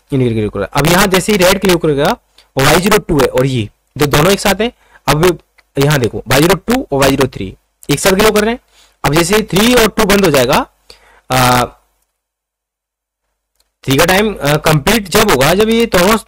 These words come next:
आ, time complete करेगा, थ्री चलता रहेगा, टू चलता रहेगा। अभी टू चल रहा है, अब ये देखो blink कर रहा है, ये फ़ोर blink करने लगा, थ्री बंद हो गया, फ़ोर blink कर रहा है। आपको program मेरा अच्छे से समझ में आएगा। Without पीएलसी और without एचएमआई मैंने program run करके दिखाया है।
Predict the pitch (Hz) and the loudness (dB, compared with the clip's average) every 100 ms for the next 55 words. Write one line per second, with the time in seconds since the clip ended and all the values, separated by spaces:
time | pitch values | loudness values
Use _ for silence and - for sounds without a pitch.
0 | 208 180 175 170 170 185 180 143 117 120 | -8 -4 -2 0 0 0 0 -2 -2 -2
1 | 147 - 214 233 208 165 101 90 - _ | -2 -2 0 0 0 0 0 -4 -12 _
2 | _ 233 240 208 127 104 101 - 147 180 | _ -2 0 2 0 0 -4 -4 -4 -2
3 | 233 220 139 104 - _ - 127 196 214 | -2 0 0 -4 -8 _ -6 0 2 2
4 | 226 202 180 185 170 117 95 113 - 180 | 0 0 0 -2 0 -2 -2 -4 -2 0
5 | 208 220 214 185 123 110 117 - 185 208 | 2 0 0 0 -2 -2 -4 -4 -2 0
6 | 220 185 226 - 240 220 185 - 107 98 | 0 0 -2 -2 -2 0 -2 -2 -2 -4
7 | - _ _ - 139 175 202 190 202 208 | -8 _ _ -8 -6 -4 -2 0 2 0
8 | 196 - - 196 180 139 113 120 131 127 | -2 -4 -10 -4 -2 0 -2 -4 -6 -12
9 | _ _ _ _ _ - 127 151 196 247 | _ _ _ _ _ -6 -2 2 2 2
10 | - 247 220 208 175 113 - 135 143 190 | 0 2 2 0 -4 -8 -6 -2 2 2
11 | 202 190 180 202 196 190 160 143 147 135 | 0 -2 -2 0 0 -2 0 0 0 -4
12 | 117 104 107 107 101 | -6 -10 -10 -10 -12